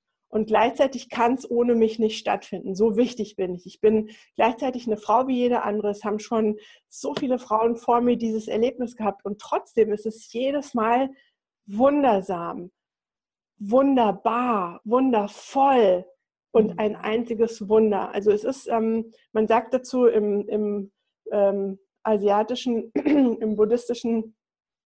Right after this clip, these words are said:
Speaker 1: äh, Kulturkreis sagt man dazu, die Tür zur Erleuchtung oder das Tor zur Erleuchtung wird bewacht von zwei Löwen.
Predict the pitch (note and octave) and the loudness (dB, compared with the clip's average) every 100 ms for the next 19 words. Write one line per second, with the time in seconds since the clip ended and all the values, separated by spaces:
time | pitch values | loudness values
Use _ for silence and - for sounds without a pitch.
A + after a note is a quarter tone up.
0 | _ - G#3 G3+ G#3 A#3 A#3 B3+ A#3+ - | _ 2 4 4 4 2 4 2 2 2
1 | G3+ G#3 G#3 G#3 G#3+ G#3 G3+ - A3+ A3+ | 0 0 -4 -6 -6 -6 -4 0 -2 -2
2 | - _ _ _ _ A3 A3 G3+ F#3+ - | -16 _ _ _ _ -2 2 2 0 -4
3 | _ _ _ - C4 C#4+ D4+ D4+ D4+ A#3+ | _ _ _ -10 -4 0 2 2 0 0
4 | G#3+ G#3 G#3 G#3+ C#4 - C4+ C4 A#3 G3+ | 2 2 2 2 0 -2 0 0 -2 -2
5 | F#3+ F#3+ - - B3 C4+ C#4 A#3+ G3+ G3+ | -4 -6 -10 0 2 2 0 -2 2 4
6 | G3 A#3+ A3+ G#3+ G#3 G#3+ G3+ G3+ A#3 - | 2 0 -2 0 0 0 -2 -2 -4 -8
7 | G#3+ G3+ - F#3+ G3 G#3 G3+ G3+ A3 G#3+ | -6 -6 -6 -2 0 2 2 4 6 4
8 | F#3 F3+ - | 0 -6 -10